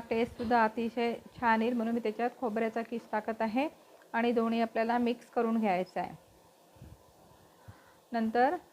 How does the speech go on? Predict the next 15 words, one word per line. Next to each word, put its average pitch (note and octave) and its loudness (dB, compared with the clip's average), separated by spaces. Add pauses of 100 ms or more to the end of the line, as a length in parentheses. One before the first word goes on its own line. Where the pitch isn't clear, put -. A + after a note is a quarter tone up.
(100)
जायफळ A3 6 (380)
किसून B3 -2
घ्यायचं A#3 2 (400)
किंवा A#3 2
तुम्ही A#3 0
विलायचीसुद्धा A3+ 0
त्याच्यामध्ये, A3 0 (300)
अ, A3+ 2 (100)
टाकू A3 -2
शकता. - -8 (2500)
आता A#3+ -6
इथे B3+ 2
आपलं A#3+ 6
पूर्ण B3+ 4
मे-, A3 2